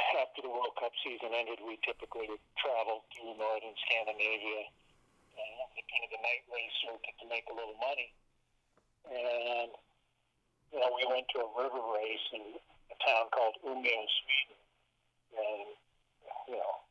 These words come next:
back then we were, it was only classic skiing. And these, these guys that were on the marathon circuit just blew us out of the water, and they were just doing what we called the marathon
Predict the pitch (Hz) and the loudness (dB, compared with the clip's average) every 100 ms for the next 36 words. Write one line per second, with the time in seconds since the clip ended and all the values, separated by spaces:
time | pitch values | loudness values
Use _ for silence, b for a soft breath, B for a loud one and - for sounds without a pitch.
0 | _ - 107 - 147 127 113 107 110 131 | _ 0 0 2 0 0 -2 -2 -4 -6
1 | - 110 123 117 113 - 117 131 - - | -8 0 4 4 2 2 4 4 0 -14
2 | - - 95 95 92 - - - _ _ | -14 0 0 2 -2 -4 -14 -20 _ _
3 | _ 113 110 - _ 127 110 - 113 117 | _ -4 -4 -8 _ -14 -14 2 4 6
4 | 117 - 120 117 117 113 110 110 107 104 | 4 2 -2 4 6 8 8 6 4 6
5 | 101 101 - 131 156 135 117 107 - - | 6 6 6 4 4 2 2 2 -2 -6
6 | - - - - - - _ - - 147 | -6 -18 -14 -8 -8 -10 _ -10 -2 0
7 | 131 107 - 120 107 95 98 107 120 123 | 2 2 6 6 8 6 4 6 8 6
8 | 92 104 123 120 101 - - - _ _ | 2 6 6 6 0 -6 -10 -14 _ _
9 | _ _ - 123 110 107 107 - 110 110 | _ _ -4 2 4 2 -6 0 0 0
10 | 110 - 123 107 - - 113 135 - 101 | 0 6 6 6 0 4 6 6 6 6
11 | 95 92 | 6 4